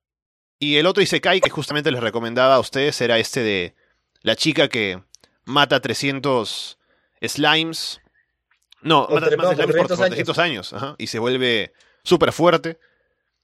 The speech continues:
Speaker 1: Que está divertido porque me gusta la premisa, me gusta la chica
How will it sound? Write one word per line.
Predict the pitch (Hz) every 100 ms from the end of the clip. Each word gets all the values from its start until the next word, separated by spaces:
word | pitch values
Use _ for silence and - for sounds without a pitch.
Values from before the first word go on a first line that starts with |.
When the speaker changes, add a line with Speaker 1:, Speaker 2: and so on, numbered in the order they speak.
| _
Speaker 1:
Que | 180
está | 247
divertido | 269 220 196 226 214
porque | 156 113 113
me | 127
gusta | 202 220
la | 147
premisa, | 117 110 131 180
me | 147
gusta | 160 165
la | 165
chica | 135 135 131 107 92